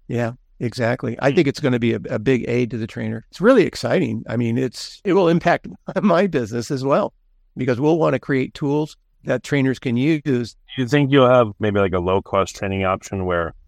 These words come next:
Speaker 2: the trainer doesn't work with you one-on-one, but he monitors you and, like, you know, fifteen other people? And
Speaker 1: Yeah.
Speaker 2: when you do a workout,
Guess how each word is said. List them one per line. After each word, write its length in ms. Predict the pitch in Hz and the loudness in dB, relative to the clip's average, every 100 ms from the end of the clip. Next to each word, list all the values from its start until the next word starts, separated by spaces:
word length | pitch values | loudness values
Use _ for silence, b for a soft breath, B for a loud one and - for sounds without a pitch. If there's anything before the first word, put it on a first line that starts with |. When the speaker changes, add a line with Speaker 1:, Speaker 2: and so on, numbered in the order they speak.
| - - - | -20 -16 -6
Speaker 2:
the 80 | 104 | -2
trainer 340 | 117 110 104 | 0 2 2
doesn't 240 | 104 101 | 0 0
work 200 | 98 98 | 0 0
with 120 | 101 98 | 0 0
you 100 | 92 | 0
one-on-one, 580 | 98 - 90 92 95 - | -2 -6 -2 0 0 -2
but 120 | 87 | -10
he 80 | - | -6
monitors 600 | 90 90 95 - 98 82 | 0 0 0 -2 -4 -4
you 300 | 87 95 95 | -4 -2 0
and, 100 | 92 | -2
like, 220 | 87 82 - _ - - - | -4 -6 -8 _ -20 -18 -6
you 80 | |
know, 120 | 90 78 | -6 -2
fifteen 420 | 113 104 110 98 | -4 -2 0 0
other 200 | 92 92 | 2 0
people? 440 | - 101 101 95 - - - - | -2 -2 -2 -4 -6 -20 -20 -12
And 160 | 95 92 | -4 0
Speaker 1:
Yeah. 120 | 127 | 0
Speaker 2:
when 80 | 92 | 0
you 80 | 92 | 0
do 140 | 98 | 2
a 40 | 92 | 4
workout, 500 | 95 90 101 90 | 2 2 4 4